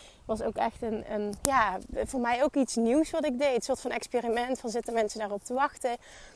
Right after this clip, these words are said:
Ehm, ik zelf wist dat het een enorme, enorme vette deal was. En om, echt een mega waardevolle combinatie. Dus self-love en weight loss. Iemand stuurde ook van: "Voor mij echt geen, eh,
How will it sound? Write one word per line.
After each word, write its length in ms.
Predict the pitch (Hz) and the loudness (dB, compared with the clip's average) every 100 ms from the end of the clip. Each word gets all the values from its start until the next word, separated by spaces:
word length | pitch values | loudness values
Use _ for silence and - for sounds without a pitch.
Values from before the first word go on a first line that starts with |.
| - | -6
Ehm, 320 | 233 214 208 202 - | -2 0 2 -2 -2
ik 140 | - - | 0 4
zelf 280 | 269 254 226 | 6 6 8
wist 280 | 233 269 | 8 8
dat 160 | 240 - | 4 -2
het 80 | 226 | -4
een 100 | 208 | 2
enorme, 760 | 226 240 262 285 339 294 262 | 4 8 10 10 8 6 4
enorme 600 | - 233 240 277 269 240 | 2 4 6 6 6 2
vette 440 | 190 170 240 247 214 | -2 2 4 6 4
deal 280 | 226 226 208 | 4 4 4
was. 240 | 196 - | -2 -2
En 260 | 220 202 - | -2 -2 -2
om, 200 | - 247 - | 0 0 0
echt 360 | - 233 - - | -4 -4 -4 -2
een 280 | 226 208 226 | 0 4 8
mega 460 | 285 339 302 240 | 10 10 10 10
waardevolle 440 | 220 196 202 196 175 | 8 6 4 2 2
combinatie. 640 | 202 196 196 208 220 254 | 2 4 2 2 0 0
Dus 180 | 226 - | 0 2
self-love 480 | 233 220 233 214 220 | 0 0 2 2 2
en 80 | |
weight 200 | 208 202 | 0 0
loss. 280 | 196 185 196 - - - - - | -2 -6 -8 -12 -16 -18 -16 -4
Iemand 260 | 233 214 220 | 4 4 4
stuurde 400 | - 240 226 220 | 4 6 6 4
ook 240 | 214 214 | 4 4
van: 280 | - 226 208 | 2 0 0
"Voor 140 | - 233 | 0 2
mij 280 | 226 233 226 | 4 4 4
echt 300 | 240 247 - | 2 2 0
geen, 400 | - 254 226 220 - - - - - | 6 8 8 4 -2 -18 -18 -12 -2
eh, 320 | 220 208 | 0 2